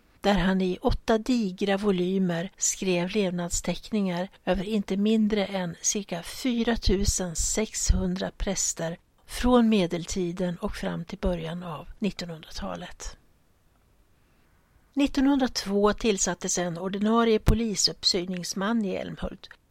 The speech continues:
och nittonhundratrettionio uppfördes en brandstation.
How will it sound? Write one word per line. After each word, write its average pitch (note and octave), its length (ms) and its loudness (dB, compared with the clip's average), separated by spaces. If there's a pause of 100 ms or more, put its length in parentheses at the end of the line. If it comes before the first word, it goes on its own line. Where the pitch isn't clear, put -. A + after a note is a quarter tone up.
(140)
och - 240 -4
nittonhundratrettionio F#3+ 1120 -2
uppfördes A3 640 0
en E3+ 380 -6
brandstation. F3+ 880 -4